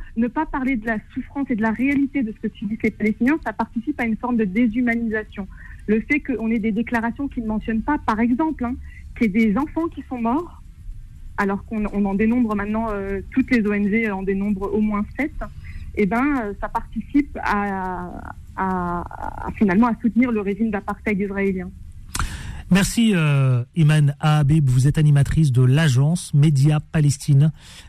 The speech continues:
Speaker 2: Merci d'avoir
Speaker 1: Oui,
Speaker 2: été avec
Speaker 1: et,
Speaker 2: nous.
Speaker 1: et je rappelle juste, si
Speaker 2: Oui.
Speaker 1: c'est possible, qu'il y a un rassemblement de solidarité qui va
Speaker 2: Allez-y, allez-y.
Speaker 1: s'organiser le, merci beaucoup, le, le quinze mai prochain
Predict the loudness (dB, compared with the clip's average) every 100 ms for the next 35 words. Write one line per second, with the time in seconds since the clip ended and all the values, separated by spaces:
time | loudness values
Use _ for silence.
0 | 2 2 4 4 4 4 2 2 4 2
1 | 2 -2 -4 -14 -20 -20 -8 -4 -2 0
2 | 0 -2 -4 -2 2 2 2 -4 -4 -4
3 | -8 -6 -6 -2 -2 -2 -4 -6 -6 -4
4 | -4 -6 -10 -8 -4 -4 -4 -6 0 4
5 | 4 4 4 2 0 -4 -8 -8 -8 -6
6 | -8 -12 -12 -6 -6 -4 -4 -4 -6 -8
7 | -8 -2 2 2 0 0 0 2 0 0
8 | 0 -2 -4 -6 -2